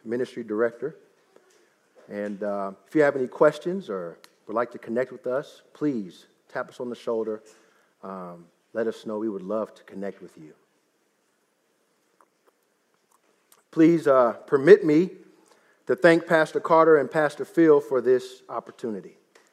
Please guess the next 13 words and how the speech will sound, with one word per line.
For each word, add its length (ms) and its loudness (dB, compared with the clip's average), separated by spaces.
and 140 -16
for 160 -2
their 160 0
leadership. 540 -6
<laughs> 180 -6
Thank 240 6
you, 60 -2
Tracy. 380 4
If 100 2
I 80 6
got 240 8
one 240 8
witness. 420 4